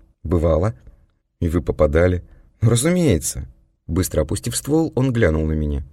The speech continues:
«Ну да, ну да, попадали, разумеется, попадали. Но вот во что?» «Ну как во что? В цель, естественно». «Вот уж не поверю». «А это ваше дело, я же говорю правду». «Дьявол вас побери,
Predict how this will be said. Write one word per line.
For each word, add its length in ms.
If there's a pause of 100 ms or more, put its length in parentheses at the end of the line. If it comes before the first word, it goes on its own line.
(560)
«Ну 240
да, 340
ну 160
да, 300
попадали, 640
разумеется, 640
попадали. 520
Но 160
вот 160
во 140
что?» 420 (560)
«Ну 60
как 220
во 100
что? 260
В 80
цель, 240
естественно». 640 (680)
«Вот 280
уж 120
не 100
поверю». 560 (640)
«А 80
это 160
ваше 220
дело, 340
я 220
же 80
говорю 240
правду». 400 (400)
«Дьявол 480
вас 180
побери, 480